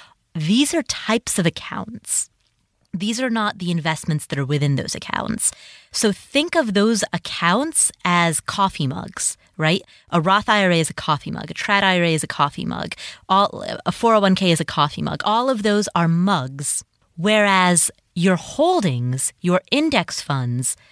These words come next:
are the investments contained within those mugs. The index fund is the coffee and the I R A is the mug. So the question that you asked, which was, "Can a Roth I R A beat an index fund?"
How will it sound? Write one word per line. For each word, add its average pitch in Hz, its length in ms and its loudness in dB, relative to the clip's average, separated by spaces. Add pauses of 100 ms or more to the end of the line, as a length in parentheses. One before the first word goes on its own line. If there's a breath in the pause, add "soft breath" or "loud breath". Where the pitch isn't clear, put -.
(360 soft breath)
are 214 200 4
the 202 200 4
investments 170 880 2
contained 170 760 2
within 147 320 2
those 139 220 0
mugs. 143 460 -2 (760 loud breath)
The 190 320 2
index 254 460 2
fund 247 400 2
is 180 200 2
the 156 100 0
coffee 269 720 -2 (600 soft breath)
and 202 180 2
the 202 160 -4
I 185 240 4
R 190 180 4
A 165 180 2
is 160 260 -2
the 151 100 0
mug. 147 460 -2 (540 soft breath)
So 226 440 4
the 196 80 -4
question 330 460 0
that 208 120 2
you 151 140 0
asked, 135 500 -2
which - 220 -2
was, 160 160 0
"Can - 180 -2
a 175 80 4
Roth 165 340 0
I 175 200 2
R 160 100 0
A 160 120 0
beat 156 200 -4
an 151 140 -2
index 240 500 0
fund?" 139 460 -2